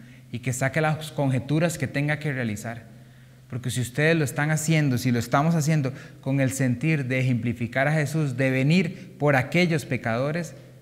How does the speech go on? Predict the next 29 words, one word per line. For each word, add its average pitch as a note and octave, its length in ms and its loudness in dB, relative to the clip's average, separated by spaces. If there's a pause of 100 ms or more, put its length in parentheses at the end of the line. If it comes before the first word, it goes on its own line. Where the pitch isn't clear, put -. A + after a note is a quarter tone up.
(100)
lo B2+ 80 -2
demás C3 280 2
no D#3 120 0
nos D#3 160 -6
tiene D3 220 -6
que D3 100 -8
tener A#2 280 -4
importancia. G2+ 640 -8 (1500)
¿Qué B2+ 100 -2
tan D3 220 4
arriesgados B2+ 480 4
somos C#3 500 -2 (720)
de B2 120 6
ir C3 140 8
con D#3+ 120 4
la D#3+ 60 8
intención D3 840 2 (260)
de C#3 100 2
buscar C3 440 2
in-, D#3+ 300 2
en C3+ 180 0
influir C#3+ 800 -2 (840)
en C3 200 0
alguien E3 440 0
que B2 120 0
no B2+ 200 0
cree E3+ 280 2
en D#3 80 -2
Jesús? B2 500 -8